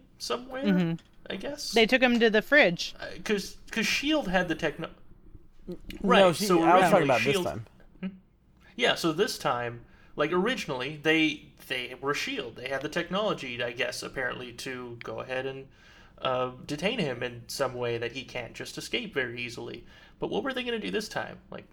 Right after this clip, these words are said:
Speaker 1: drop him off
Speaker 2: In
Speaker 1: at
Speaker 2: the
Speaker 1: a
Speaker 2: Antarctic.
Speaker 1: police station or somewhere? Call a contact?
Speaker 3: Put him in a really dark
Speaker 2: Ooh.
Speaker 3: box. With,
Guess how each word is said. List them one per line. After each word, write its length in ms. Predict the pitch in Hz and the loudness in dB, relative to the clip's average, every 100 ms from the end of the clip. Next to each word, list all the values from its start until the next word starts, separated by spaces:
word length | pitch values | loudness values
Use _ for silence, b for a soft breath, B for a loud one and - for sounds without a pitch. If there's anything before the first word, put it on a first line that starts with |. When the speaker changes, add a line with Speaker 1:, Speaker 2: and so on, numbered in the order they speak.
| _ - | _ -16
Speaker 1:
drop 320 | - 127 131 135 | -6 2 2 2
him 100 | 131 | -2
off 220 | 135 139 | 0 2
Speaker 2:
In 120 | 247 | 4
Speaker 1:
at 40 | |
Speaker 2:
the 120 | 208 185 | 6 6
Speaker 1:
a 40 | |
Speaker 2:
Antarctic. 340 | 170 175 165 | 4 2 2
Speaker 1:
police 200 | 170 160 - | 2 -2 -2
station 600 | 208 214 - 233 240 226 | -4 -2 -6 -6 -8 -12
or 80 | |
somewhere? 460 | 214 233 226 226 226 | -8 -6 -4 -6 -6
Call 240 | - 139 120 | 0 0 0
a 40 | |
contact? 720 | - 139 139 143 139 135 - | -2 -2 0 -2 -2 -4 -6
Speaker 3:
Put 240 | - 190 170 | 0 2 4
him 160 | 165 | 2
in 140 | 156 147 | 2 2
a 100 | 127 | 2
really 340 | 120 135 170 | 2 4 4
dark 300 | 175 302 330 | 4 6 6
Speaker 2:
Ooh. 120 | 190 | 6
Speaker 3:
box. 500 | 127 98 - - - - _ _ _ _ _ _ | 2 0 -6 -12 -16 -20 _ _ _ _ _ _
With, 160 | 120 | -14